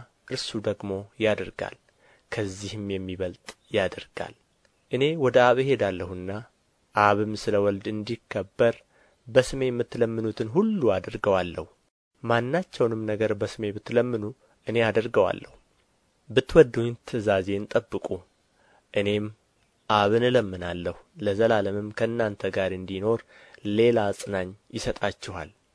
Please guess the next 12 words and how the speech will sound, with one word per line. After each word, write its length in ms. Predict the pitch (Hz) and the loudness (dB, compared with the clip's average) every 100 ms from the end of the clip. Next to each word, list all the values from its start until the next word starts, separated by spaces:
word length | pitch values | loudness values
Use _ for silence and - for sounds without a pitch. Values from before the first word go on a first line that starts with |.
| _ _ | _ _
እርሱም 400 | - 131 - 160 170 180 - | 2 2 2 0 -2 -8 -2
ዓለም 260 | 107 107 107 | 2 2 2
የማያየውና 840 | 101 101 113 123 113 95 92 95 107 113 - | -2 0 4 4 4 2 -2 -4 -4 -4 -2
የማያውቀው 800 | 107 98 95 90 87 90 - 95 | -2 -2 -4 -4 -4 -6 -4 -4
ስለሆነ 460 | - 120 107 95 98 101 _ - - | -2 -2 -2 -2 -6 -8 _ -18 -6
ሊቀበለው 800 | 123 - - 113 107 107 101 98 | -6 -4 -2 -2 -2 -2 0 0
የማይቻለው 1000 | 98 95 101 120 113 - - 92 95 104 _ - - | -4 -4 0 0 0 -4 -6 -2 -2 -2 _ -20 -6
የእውነት 500 | 107 - 123 131 113 104 | -2 2 2 2 0 -2
መንፈስ 420 | 95 92 107 - | -6 -4 -4 -4
ነው። 120 | 92 82 _ _ - | -6 -8 _ _ -10
ነገር 260 | 98 101 | -4 -4
ግን 220 | 95 110 | -4 -6